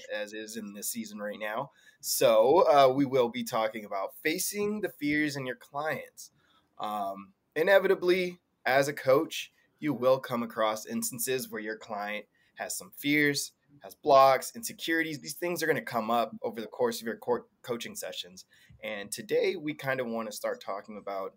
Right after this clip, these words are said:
for you guys, just kind of display what those fears might be, and then also give our take as to how we can maybe dispel some of these fears in your clients, how to manage and navigate those as a coach, um,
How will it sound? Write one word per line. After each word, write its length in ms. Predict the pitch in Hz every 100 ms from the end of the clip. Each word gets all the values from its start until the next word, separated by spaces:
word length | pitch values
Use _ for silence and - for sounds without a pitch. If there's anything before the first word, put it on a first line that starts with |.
| _
for 100 | 110
you 160 | 120 185
guys, 380 | 131 110 110
just 180 | - 113
kind 220 | - 120
of 80 | 110 - _ _
display 340 | 135 - 175 165
what 100 | 156
those 200 | 135 -
fears 260 | 151 120
might 320 | 101 113 135
be, 320 | 120 127 156 -
and 140 | 113
then 240 | 117 117 117
also 720 | 127 127 - 135 127 127 120 113
give 180 | 139
our 160 | 139 127
take 460 | 127 127 131 117 -
as 200 | 113 110
to 100 | 107
how 220 | 107 113
we 80 | 113
can 120 | 113
maybe 200 | 104 104
dispel 400 | 98 98 - 135
some 160 | 143 139
of 80 | 135
these 160 | - -
fears 240 | 139 135 127
in 80 |
your 120 | 127 120
clients, 440 | 123 123 123 - _ _ _ _
how 160 | - 123
to 240 | 98 92 82
manage 520 | 104 120 139 143 127
and 100 | 101
navigate 480 | 92 95 123 135 143
those 240 | 147 156
as 260 | 143 101 233
a 60 | 117
coach, 480 | - 120 165 - -
um, 200 | 98 101